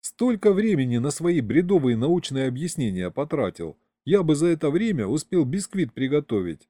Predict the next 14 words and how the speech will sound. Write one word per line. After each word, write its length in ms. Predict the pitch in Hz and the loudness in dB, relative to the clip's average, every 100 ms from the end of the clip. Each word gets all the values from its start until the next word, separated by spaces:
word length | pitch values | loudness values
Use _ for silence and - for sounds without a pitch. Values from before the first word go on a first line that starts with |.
| _ _ - | _ _ -4
Правда, 340 | 123 170 170 | 0 2 0
без 180 | 165 147 | -2 -6
крема. 460 | 120 95 82 80 - _ _ _ _ _ | -6 -6 -6 -8 -14 _ _ _ _ _
«А 160 | 156 202 | -2 -2
приготовь, 840 | 165 208 202 220 240 - 247 - - | 0 -4 -2 -4 -4 2 2 0 -2
а, 240 | 202 240 | -2 0
Вань», 420 | 117 120 127 80 - _ - | -2 -2 -2 -4 -14 _ -8
попросил 480 | 104 131 135 127 110 | -6 -4 -4 -4 -2
Гришка. 480 | 104 98 - 78 - _ - | -2 -4 -8 -16 -16 _ -6
«А 160 | 170 190 | 0 0
сгущенку 720 | 196 226 - 262 240 110 101 | 0 -2 -2 -4 -4 -4 -4
тогда 400 | 110 120 185 233 | -4 -2 0 0
отдельно 800 | 92 80 76 110 127 127 123 | -2 -6 -4 -2 -2 -2 -4
уже». 440 | 123 120 120 120 | -4 -4 -2 -4